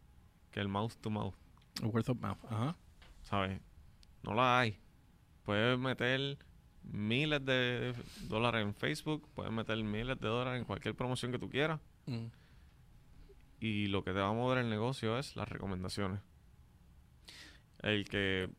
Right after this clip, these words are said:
Speaker 1: o sea, y, y recomendaciones para los dos lados, acuérdate. Cuando tú haces bien el trabajo, y nosotros no,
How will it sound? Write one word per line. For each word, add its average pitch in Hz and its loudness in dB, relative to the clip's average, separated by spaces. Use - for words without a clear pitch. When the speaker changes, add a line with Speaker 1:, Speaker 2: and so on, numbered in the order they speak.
Speaker 1:
o - -20
sea, 104 4
y, 107 0
y 113 0
recomendaciones 107 0
para 156 4
los 123 4
dos 120 2
lados, 120 6
acuérdate. 120 -2
Cuando 107 2
tú 113 4
haces 156 2
bien 143 2
el 175 -2
trabajo, 135 4
y 113 0
nosotros 113 2
no, 143 4